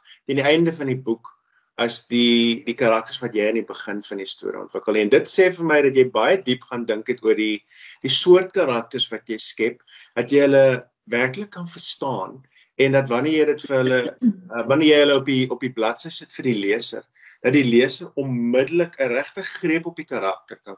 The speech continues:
kry, wat jou dan intrek in die verhaal. So, dit is nie 'n geval van 'n, van 'n verhaal wat jy dan vertel en jy lees oor die karakters en jy het 'n redelike idee presies A, B, C waar dit gaan nie. Jy laat die, jy laat die leser nog toe om,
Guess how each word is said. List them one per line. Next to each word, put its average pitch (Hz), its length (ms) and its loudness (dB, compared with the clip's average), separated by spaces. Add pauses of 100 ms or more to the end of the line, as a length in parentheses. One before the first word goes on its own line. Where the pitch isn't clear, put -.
kry, 107 180 -4
wat 110 140 -6
jou 139 100 0
dan 131 200 2
intrek 139 540 0
in 123 80 -6
die 120 140 -4
verhaal. 92 380 -8 (420)
So, 139 300 2 (300)
dit 135 140 -4
is 170 140 -6
nie 202 160 0
'n 208 60 -6
geval 165 500 0
van 147 300 -6
'n, 139 280 0 (180)
van 151 120 -2
'n 151 60 -2
verhaal 135 320 4
wat 156 120 -4
jy 160 60 -2
dan 147 220 -4
vertel 135 580 0
en 120 160 -4
jy 120 120 2 (100)
lees 120 280 0
oor 139 80 -2
die 135 120 2
karakters 120 880 -4
en 110 340 4 (380)
jy 135 260 6
het 131 100 -6
'n 127 200 -6
redelike 156 540 -2
idee 135 480 -2 (160)
presies - 580 -16
A, 123 240 -2
B, 120 240 0
C 123 320 -2
waar 95 260 -6
dit - 120 -6
gaan 104 160 -10
nie. 110 120 -4
Jy 110 60 2
laat 113 180 2
die, 151 200 -4 (300)
jy 139 100 4
laat 165 180 4
die 175 120 2
leser 143 380 2
nog 135 320 -4
toe 160 140 2
om, 127 420 0